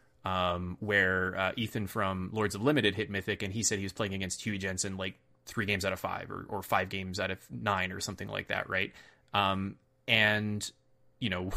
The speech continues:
<laughs> when, when you, when you pit somebody that's not a pro against somebody that's a pro, obviously, you know, your win rates, his win rate's going to, going to come down. But even if you pit pro against pro, those, if those pros are both great players, they're both going to expect to win fifty to fifty-five percent of the time instead of a higher number that they were,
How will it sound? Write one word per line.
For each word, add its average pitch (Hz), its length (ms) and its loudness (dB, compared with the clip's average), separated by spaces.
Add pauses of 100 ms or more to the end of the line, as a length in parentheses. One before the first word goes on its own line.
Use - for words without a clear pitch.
<laughs> - 120 -6
when, 131 180 6
when 123 200 4
you, 117 160 2
when 113 140 0
you 110 60 -2
pit 131 160 0
somebody 113 200 4
that's 101 180 -2
not 117 220 6
a 107 40 2
pro 98 280 0
against 95 200 -2
somebody 101 220 -2
that's 92 160 -4
a 101 60 -6
pro, 165 260 2
obviously, 98 640 2 (420)
you 104 100 -4
know, 92 280 -2 (1080)
your 139 220 4
win 123 160 4
rates, 110 220 2
his 127 260 0
win 113 160 2
rate's 104 200 2
going 92 220 -4
to, - 60 -16
going 92 220 -4
to - 40 -20
come 92 160 -10
down. 104 280 0 (240)
But - 100 4
even 190 160 4
if - 80 -2
you 135 80 2
pit 117 160 2
pro 139 200 4
against 104 280 -2
pro, 104 420 0 (460)
those, 156 220 2 (520)
if 120 140 -2
those 151 160 4
pros 131 260 4
are 107 80 4
both 110 260 2
great 101 220 0
players, 135 300 4
they're 113 100 2
both 110 240 0
going 104 240 -2
to 101 120 -4
expect - 340 -2
to 104 60 -4
win 95 340 0
fifty 101 320 -2
to 95 80 -2
fifty-five 92 440 -4
percent 95 240 -6
of 92 40 -6
the 92 60 -6
time 160 320 2
instead 98 260 0
of 92 100 -2
a 90 40 -2
higher 151 300 2
number 98 240 2
that 95 120 -6
they 98 100 -4
were, 95 240 -4